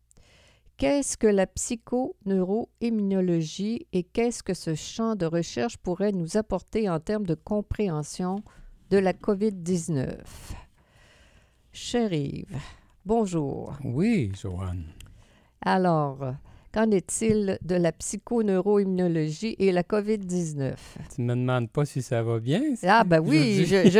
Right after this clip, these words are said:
Speaker 1: le sais bien que ça va bien.
Speaker 2: <laughs> Malgré la grisaille, Joanne.
Speaker 1: Oui, c'est ça.
Speaker 2: Alors ?
Speaker 1: Alors, on, on saute dans la piscine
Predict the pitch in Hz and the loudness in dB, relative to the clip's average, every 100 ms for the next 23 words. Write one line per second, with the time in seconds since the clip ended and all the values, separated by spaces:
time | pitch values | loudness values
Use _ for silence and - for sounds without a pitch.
0 | 220 202 - - 285 240 277 285 240 226 | 10 8 6 4 2 4 6 6 6 4
1 | 208 208 208 208 208 196 190 180 180 180 | 6 4 4 4 6 4 4 2 2 0
2 | - - - - 156 160 170 247 196 143 | -4 -8 -10 2 6 6 6 6 6 4
3 | 139 131 123 127 135 123 110 107 104 120 | 2 2 4 6 6 2 0 0 2 2
4 | 151 170 151 139 131 139 - 160 147 - | 4 4 4 0 -4 -8 -6 -4 -4 -6
5 | - - - _ _ _ _ _ _ _ | -14 -20 -20 _ _ _ _ _ _ _
6 | _ _ _ _ _ _ _ _ _ _ | _ _ _ _ _ _ _ _ _ _
7 | _ _ _ 110 113 131 113 90 - _ | _ _ _ -2 2 4 2 -2 -12 _
8 | - - - 247 285 262 208 185 185 170 | -20 -10 2 4 6 6 6 4 2 2
9 | - 214 233 - 226 214 208 202 - - | 0 2 2 4 0 2 4 4 2 -4
10 | 311 311 294 262 | -2 -2 -2 0